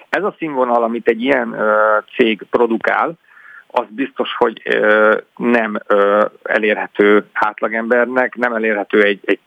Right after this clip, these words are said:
egy K F T-nek, egy cégnek. Ö, ez egyértelműen, és, ö, ezt, tudom, ezt több helyen, a, maga a cég is állította meg, deklarálva van több helyen is, hogy, ö, ők csak kormányokkal állnak, ö,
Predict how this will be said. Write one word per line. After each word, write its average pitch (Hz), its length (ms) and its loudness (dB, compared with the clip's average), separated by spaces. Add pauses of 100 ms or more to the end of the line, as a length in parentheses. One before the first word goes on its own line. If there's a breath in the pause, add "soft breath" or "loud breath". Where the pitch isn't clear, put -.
egy - 180 -8
K - 80 0
F 123 280 0
T-nek, 117 260 -10
egy 104 180 -14
cégnek. 123 520 -2 (520 loud breath)
Ö, 110 500 2 (280)
ez 113 180 -2
egyértelműen, 120 960 0
és, 113 300 -2
ö, 113 120 4
ezt, - 220 -2 (340)
tudom, 127 180 -2
ezt 117 140 -4
több 123 140 -2
helyen, 117 320 -4 (1000)
a, 110 260 0
maga 120 200 -4
a 117 60 0
cég 139 240 -2
is 139 120 -4
állította 120 500 -2
meg, 113 160 -6
deklarálva 113 500 0
van 110 200 -2
több - 180 0
helyen 113 280 -2
is, 110 260 -6
hogy, 110 440 2
ö, 113 220 4
ők 120 240 0
csak - 300 -2
kormányokkal 107 800 0
állnak, 104 420 -4
ö, 107 240 -2